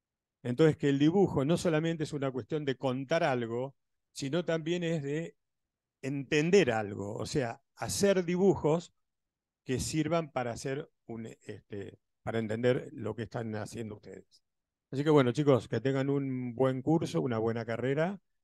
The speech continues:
unas buenas ideas, unos buenos proyectos y que los puedan dibujar. ¿Mm? Los dejo con Fabiana.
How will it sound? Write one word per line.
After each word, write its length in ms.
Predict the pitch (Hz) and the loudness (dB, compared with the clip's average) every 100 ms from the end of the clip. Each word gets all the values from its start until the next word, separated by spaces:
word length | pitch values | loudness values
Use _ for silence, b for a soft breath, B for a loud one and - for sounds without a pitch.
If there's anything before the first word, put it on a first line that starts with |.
| _ _ _ _ _ | _ _ _ _ _
unas 240 | - 120 123 | -4 -2 0
buenas 360 | 170 175 156 | 0 2 0
ideas, 380 | 143 143 175 170 | 0 2 4 2
unos 180 | 139 123 | 2 0
buenos 240 | 160 170 | 0 0
proyectos 540 | 170 147 165 160 190 156 | -2 -2 -2 -2 -4 -4
y 80 | 120 | -4
que 260 | 120 113 | -2 -2
los 160 | 110 107 | -4 -4
puedan 300 | 139 127 127 | 0 0 2
dibujar. 440 | 123 127 127 90 _ | 0 0 -4 -8 _
¿Mm? 220 | - 123 170 b b b b | -8 -6 -6 b b b b
Los 140 | 120 | 6
dejo 220 | 131 127 | 6 6
con 100 | 120 | 4
Fabiana. 440 | 110 104 92 - | 0 -2 -4 -6